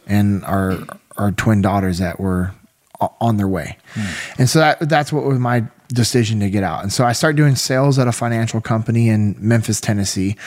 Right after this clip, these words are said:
Speaker 1: So you go from being an active duty Navy seal, where your job is the absolute best job in the world. You get paid to work out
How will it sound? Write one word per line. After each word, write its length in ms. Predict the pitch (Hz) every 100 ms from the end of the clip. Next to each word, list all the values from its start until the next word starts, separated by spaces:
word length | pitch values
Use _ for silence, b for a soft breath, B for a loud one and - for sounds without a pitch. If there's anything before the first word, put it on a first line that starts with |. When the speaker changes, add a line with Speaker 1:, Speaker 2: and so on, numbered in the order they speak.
| B B B
Speaker 1:
So 140 | 143
you 80 | 147
go 140 | 160 160
from 160 | 156
being 140 | 151 139
an 120 | 127
active 480 | - 120 - 202 156
duty 300 | 160 160 143
Navy 320 | 120 127 127
seal, 360 | - 110 98
where 220 | 104 110 110
your 220 | 110 120
job 340 | 127 117 117
is 160 | 113 107
the 180 | 113 -
absolute 640 | 113 131 - 151 131 104
best 300 | 117 113 - 127
job 340 | 120 110 120
in 60 | 135
the 100 | 123
world. 380 | 101 92 95
You 120 | 98 110
get 180 | 113
paid 260 | - 120 120
to 80 | 110
work 320 | 107 113 -
out 340 | 110 113 110